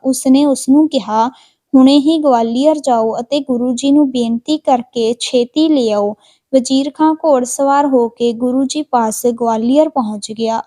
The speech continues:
ਅਤੇ ਬੇਨਤੀ ਕੀਤੀ ਕਿ ਆਪ ਜੀ ਨੂੰ ਬਾਦਸ਼ਾਹ ਨੇ ਯਾਦ ਕੀਤਾ ਹੈ, ਦਿੱਲੀ ਚੱਲੋ ਅਤੇ ਦਰਸ਼ਨ ਦਿਓ। ਜਦ ਇਹ ਗੱਲ ਹੋਰ ਕੈਦੀ ਰਾਜਿਆਂ ਨੇ ਸੁਣੀ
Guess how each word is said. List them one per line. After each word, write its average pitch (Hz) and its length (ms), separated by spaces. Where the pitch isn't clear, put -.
ਅਤੇ 277 200
ਬੇਨਤੀ 233 520
ਕੀਤੀ 247 440
ਕਿ 262 220
ਆਪ 254 280
ਜੀ 277 200
ਨੂੰ 302 140
ਬਾਦਸ਼ਾਹ 233 500
ਨੇ 294 160
ਯਾਦ 233 260
ਕੀਤਾ 262 380
ਹੈ, 233 280
ਦਿੱਲੀ 269 360
ਚੱਲੋ 240 480
ਅਤੇ 240 300
ਦਰਸ਼ਨ 247 540
ਦਿਓ। 220 300
ਜਦ 247 280
ਇਹ 302 280
ਗੱਲ 240 400
ਹੋਰ 240 300
ਕੈਦੀ 240 480
ਰਾਜਿਆਂ 233 420
ਨੇ 302 120
ਸੁਣੀ 226 380